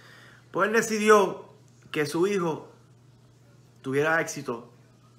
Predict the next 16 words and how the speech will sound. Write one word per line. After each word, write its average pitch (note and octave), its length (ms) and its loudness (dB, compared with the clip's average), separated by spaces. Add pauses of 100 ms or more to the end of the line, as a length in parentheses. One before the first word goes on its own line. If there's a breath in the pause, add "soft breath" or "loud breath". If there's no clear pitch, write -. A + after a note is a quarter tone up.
(200)
en A#2 120 -10
otra D3 220 -8
cosa. G#2+ 300 -10
Dijo, G#2+ 220 -12
"Te G#2+ 80 -14
voy A2 160 -8
a C#3 80 -6
mandar D3 240 -4
a C#3+ 40 -4
estudiar C3+ 360 -4
Torah B2 360 -4
a G#2 60 -18
una A2 140 -8
yeshiva. A2+ 440 -10 (1160 loud breath)
Yo D3 180 -4
me, F3 140 -6